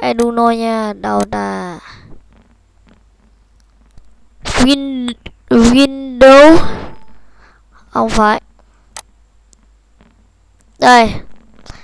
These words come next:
Rồi nhấn vào driver. Rồi các bạn chen vô. Chen vô. Xong rồi nó sẽ chạy lại. Chạy, chạy và chạy lại. Rồi, rồi nó có cái Arduino cũ.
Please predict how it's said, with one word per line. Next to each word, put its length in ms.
Rồi 120
nhấn 180
vào 180
driver. 760
Rồi 160
các 160
bạn 120
chen 420
vô. 280
Chen 540
vô. 280
Xong 200
rồi 300
nó 240
sẽ 120
chạy 320
lại. 360
Chạy, 180
chạy 320
và 140
chạy 160
lại. 200
Rồi, 120
rồi 140
nó 180
có 240
cái 380
Arduino 640
cũ. 440